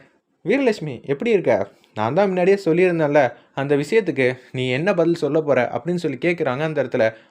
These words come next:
"ஐயோ, என்னமோ ஒரு விஷயம் சொல்லியிருந்தான், ஆனா எந்த விஷயம்னு சொல்ல மாட்டேங்கிறானே, ஒருவேளை காதலா இருக்குமோ?" அப்படின்னு சொல்லி யோசிச்சுட்டு இருக்காங்க.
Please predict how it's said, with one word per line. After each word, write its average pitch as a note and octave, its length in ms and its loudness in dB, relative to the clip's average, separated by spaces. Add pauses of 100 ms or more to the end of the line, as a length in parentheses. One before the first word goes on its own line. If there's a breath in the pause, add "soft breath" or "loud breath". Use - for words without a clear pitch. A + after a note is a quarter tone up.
(160 loud breath)
"ஐயோ, E3 380 0 (420)
என்னமோ D#3 280 -2
ஒரு G3+ 140 4
விஷயம் F3+ 340 -4
சொல்லியிருந்தான், D3 520 -2 (260 loud breath)
ஆனா A3 280 -2
எந்த G#3+ 260 -2
விஷயம்னு G3+ 380 -6
சொல்ல F#3 140 -2
மாட்டேங்கிறானே, E3+ 640 -2 (180)
ஒருவேளை C#3+ 380 0
காதலா G3 420 -2
இருக்குமோ?" F3 380 -4
அப்படின்னு D#3+ 320 -6
சொல்லி D3+ 160 -4
யோசிச்சுட்டு D#3+ 320 -4
இருக்காங்க. G#2+ 300 -6